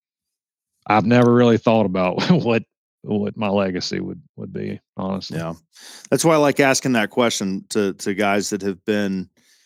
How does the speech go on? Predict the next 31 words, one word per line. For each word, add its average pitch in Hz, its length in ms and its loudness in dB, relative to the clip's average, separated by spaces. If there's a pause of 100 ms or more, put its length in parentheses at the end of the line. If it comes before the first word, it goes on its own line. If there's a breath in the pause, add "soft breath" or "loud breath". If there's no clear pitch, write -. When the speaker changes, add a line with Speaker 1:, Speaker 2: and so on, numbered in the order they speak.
(1160 loud breath)
Speaker 2:
ensnared 127 680 2
in 117 60 -2
the 117 60 -2
world 120 300 2
of 104 140 -2
wild 117 300 0
turkey 117 300 -4
hunting 120 460 -4
or 104 100 -6
research 110 640 -4
or 107 80 -6
literature, 117 520 -2
whatever 110 340 -2
it 104 40 -4
may 104 180 -2
be. 101 260 0
It's 95 220 -4
a, 98 200 -2
it's 92 140 -10
a 107 60 -12
very 117 260 0
personal 123 580 -4
question. 117 400 -2
It's 95 80 -10
very 113 140 0
reflective. 104 540 -4
And 101 80 -4
I, 107 260 -4
I've, 101 180 -6
I've 104 280 -4
enjoyed 101 760 -2